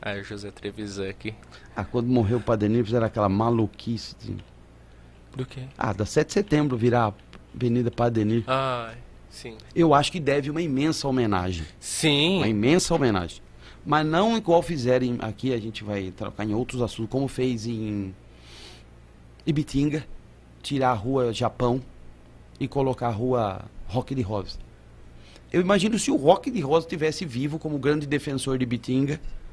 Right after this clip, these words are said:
Speaker 2: Papai, vocês estão louco? A rua se chama Avenida Japão. Se um dia vai abrir outra cidade, ou mais rua, quando abrir mais rua,
Speaker 1: Aí coloca.
Speaker 2: coloca. Faz uma praça bonita, revitaliza uma área,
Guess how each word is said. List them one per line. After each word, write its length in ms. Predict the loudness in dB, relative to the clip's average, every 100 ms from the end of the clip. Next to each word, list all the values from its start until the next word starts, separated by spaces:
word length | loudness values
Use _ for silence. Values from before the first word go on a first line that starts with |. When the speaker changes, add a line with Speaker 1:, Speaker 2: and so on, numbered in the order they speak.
| -4
Speaker 2:
Papai, 200 | 0 2
vocês 160 | 0 0
estão 220 | 2 2
louco? 420 | 4 6 6 2 -16 -18 -20 -20 -20 -14 -6
A 100 | -4
rua 260 | -2 0
se 160 | -2 -4
chama 440 | -2 0 0 0 -4 -16 -20 -10
Avenida 420 | 0 2 4 2
Japão. 420 | 2 2 2 0 0 -8 -20 -20 -20 -20 -20 -8
Se 160 | -2
um 160 | 0 0
dia 260 | 0 -2 0
vai 180 | 2
abrir 260 | 2 4 6
outra 300 | 6 4 -2
cidade, 600 | -4 -4 -2 -2 -4 -10 -10 -20 -8
ou 180 | -6 -4
mais 340 | 0 2 2
rua, 400 | 0 0 0 -2 -6
quando 200 | -4 -2
abrir 220 | 0 0
mais 280 | 0 0 0
rua, 380 | 0 2 2 4
Speaker 1:
Aí 260 | 4 2 2
coloca. 460 | 4 8 8 6
Speaker 2:
coloca. 440 | 6 4 4 2 -12 -16 -18
Faz 260 | -2 0 0
uma 160 | -2
praça 360 | 0 2 0 0
bonita, 540 | -4 -4 -2 -4 -4
revitaliza 760 | -4 -4 -6 -6 -4 -2 -2 -2
uma 140 | -2 2
área, 400 | 2 2 2